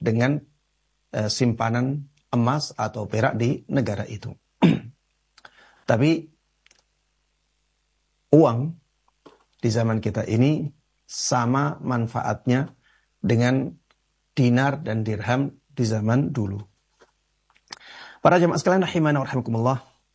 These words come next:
apakah uang wajib dizakati? Maka jawabannya, uang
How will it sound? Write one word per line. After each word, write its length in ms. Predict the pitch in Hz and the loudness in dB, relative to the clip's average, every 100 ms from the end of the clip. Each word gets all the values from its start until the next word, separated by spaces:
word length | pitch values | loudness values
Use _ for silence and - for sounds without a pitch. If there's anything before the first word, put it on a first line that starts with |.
| _ _ _ _ _ _ _ _ _ _ _ _ _ - _ _ _ _ _ _ _ _ _ _ | _ _ _ _ _ _ _ _ _ _ _ _ _ -20 _ _ _ _ _ _ _ _ _ _
apakah 500 | 143 180 - 175 - | 2 2 -4 -8 -4
uang 560 | 156 156 151 160 160 160 _ _ _ _ _ _ _ _ | 0 0 0 -4 -6 -10 _ _ _ _ _ _ _ _
wajib 340 | 117 113 113 | 0 0 0
dizakati? 640 | 107 104 117 117 104 135 143 _ _ _ _ _ _ _ _ _ _ _ _ _ _ _ _ _ _ _ _ - _ _ _ _ _ _ _ _ _ _ _ _ _ _ _ _ _ _ _ _ _ _ - | -4 -2 -4 -4 -6 -8 -10 _ _ _ _ _ _ _ _ _ _ _ _ _ _ _ _ _ _ _ _ -20 _ _ _ _ _ _ _ _ _ _ _ _ _ _ _ _ _ _ _ _ _ _ 2
Maka 640 | 143 151 151 151 156 - _ _ | 2 4 2 0 -4 -14 _ _
jawabannya, 880 | 147 147 131 117 110 123 135 139 143 123 _ _ _ _ _ _ _ _ _ _ _ _ _ _ _ _ - | 0 2 2 -2 -2 0 0 0 -4 -8 _ _ _ _ _ _ _ _ _ _ _ _ _ _ _ _ 2
uang 480 | 135 135 147 147 | 2 2 -2 -4